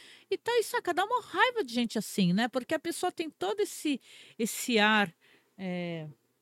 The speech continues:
a pessoa tem todo esse ar,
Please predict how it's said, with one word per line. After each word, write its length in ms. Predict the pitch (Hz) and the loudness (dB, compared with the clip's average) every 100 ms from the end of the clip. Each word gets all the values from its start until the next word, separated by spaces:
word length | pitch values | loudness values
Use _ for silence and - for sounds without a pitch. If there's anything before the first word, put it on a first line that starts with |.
| - - - - _ _ _ _ _ - | -20 -20 -20 -20 _ _ _ _ _ -8
a 120 | - | -6
pessoa 280 | - 214 285 | -6 -4 -4
tem 180 | 320 302 | -4 -8
todo 300 | - 370 370 | -6 -6 -6
esse 340 | - - 277 | -8 -4 2
ar, 320 | 226 190 156 | 4 4 2